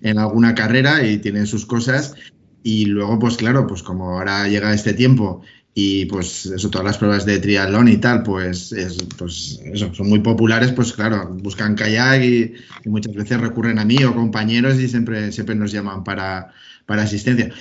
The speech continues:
Y una pregunta, ¿habéis acudido alguna vez, que es, además la hacen de aquí muy pocas semanas,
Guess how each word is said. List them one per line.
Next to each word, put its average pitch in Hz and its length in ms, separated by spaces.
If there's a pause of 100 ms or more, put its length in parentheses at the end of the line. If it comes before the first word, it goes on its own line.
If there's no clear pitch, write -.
(160)
Y 113 100
una 127 160
pregunta, 131 500
¿habéis 107 260
acudido 170 400
alguna 123 260
vez, 117 260
que 104 280
es, 101 180
además 101 320
la 135 100
hacen 135 200
de 123 40
aquí 113 240
muy 104 220
pocas 107 300
semanas, 107 440